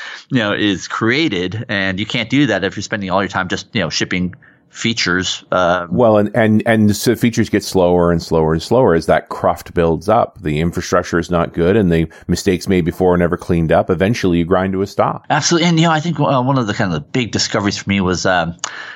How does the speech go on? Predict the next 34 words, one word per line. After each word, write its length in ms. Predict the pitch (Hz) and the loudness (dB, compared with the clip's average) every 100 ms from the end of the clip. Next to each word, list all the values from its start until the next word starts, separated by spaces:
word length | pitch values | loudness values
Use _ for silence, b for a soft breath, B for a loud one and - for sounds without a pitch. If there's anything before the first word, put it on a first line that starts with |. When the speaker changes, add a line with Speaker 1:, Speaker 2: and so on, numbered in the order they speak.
| B | B
Speaker 1:
this, 280 | - 90 - | -6 -4 0
um, 440 | 95 87 80 73 98 - - | 2 2 2 -2 -10 -18 -6
book 200 | 123 117 | -4 -4
called 440 | - 98 95 80 | -6 -2 -2 -2
Transforming 720 | - - 110 107 - 98 87 80 | -4 -2 -2 -4 -2 0 0 0
Nokia 500 | 92 98 82 76 73 | 0 0 -2 -2 0
by, 460 | 82 82 82 80 78 - | 0 2 0 -2 -4 -2
uh, 380 | 87 80 76 78 B B - | 0 2 2 0 B B -6
Risto 340 | 98 - 98 | -4 -2 -2
Salasma, 720 | 85 92 80 90 - 76 71 B B B - | -2 -2 -2 -2 -2 -2 -2 B B B -4
uh, 200 | 80 78 | -2 -2
a 80 | 87 | -4
chairman, 500 | - 143 139 78 73 - | -2 0 0 -2 -6 -4
um, 360 | 101 90 87 87 | 0 2 0 0
but 260 | 92 101 | -2 -2
he 80 | 113 | -2
was 100 | 120 | 0
on 60 | 110 | -2
the 60 | 92 | 0
board 200 | 113 110 | -2 -2
from 140 | - | -4
two 140 | - | -2
thousand 240 | 113 101 98 | -2 -2 -2
eight 160 | 101 | -4
to 240 | 101 - 92 | -8 -14 -6
two 160 | 113 | -2
thousand 240 | - 90 80 | -2 -4 -4
ten. 320 | 101 92 78 | -2 -2 -2
And 80 | 78 B B B | -6 B B B
he 140 | 147 139 | 2 2
described 360 | 135 170 180 | 2 0 -2
a 40 | 107 | -4
story 400 | - 208 175 110 | -4 0 2 2
where 440 | 117 110 101 - | 2 2 0 -4